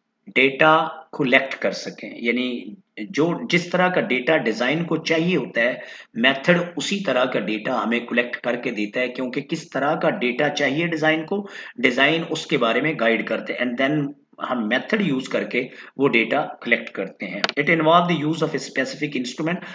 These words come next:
और फिर ये कि खास तरह के इंस्ट्रूमेंट, चाहे वो coding sheet हो, content analysis के case में, चाहे वो questionnaire हो survey के case में,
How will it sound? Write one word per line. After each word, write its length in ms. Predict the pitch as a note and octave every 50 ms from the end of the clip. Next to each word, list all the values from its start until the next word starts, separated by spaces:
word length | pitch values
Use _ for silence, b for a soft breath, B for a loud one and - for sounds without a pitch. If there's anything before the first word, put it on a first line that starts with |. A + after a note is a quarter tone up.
| B B -
और 140 | F3 E3 D#3
फिर 100 | F#3 E3
ये 180 | D3+ D#3+ D#3 D#3
कि 120 | - C#3 C#3 - - _ - -
खास 300 | - - C#3 C#3 C#3 -
तरह 120 | - C3+ C3
के 120 | - B2
इंस्ट्रूमेंट, 500 | A#2 A#2+ A#2 - - C3+ B2+ B2+ B2 A#2+
चाहे 240 | A#2+ C#3 C3+ C3 B2
वो 120 | B2 A#2+
coding 400 | A2+ - C#3 C#3 C3+ C#3+ D3 D3
sheet 320 | D3 - C#3+ C3+ C#3 C3+ B2+
हो, 220 | B2+ B2+ B2+ B2
content 500 | - - B2 A#2 A#2 A#2+ C3 B2+ A#2+ B2
analysis 440 | C3 C3 B2+ B2 B2 A#2+ - C3+ B2+
के 120 | - C3
case 280 | B2 - C3+ C3 B2+ - C#3+
में, 180 | C#3 C3 B2
चाहे 200 | - B2+ B2 B2
वो 260 | A#2+ A#2+ A2 G#2 G2+ B B B B B B B _ -
questionnaire 540 | F3 - - - - - G3+ F#3 F3+ F3 E3
हो 220 | D3 C#3+ D3 D3
survey 380 | D3 - C#3+ C3+ C3+ C3+ C#3 C3+
के 120 | C#3 C#3+
case 320 | C3+ - C3 C3 B2+ - D3
में, 220 | C3+ B2+ B2 A#2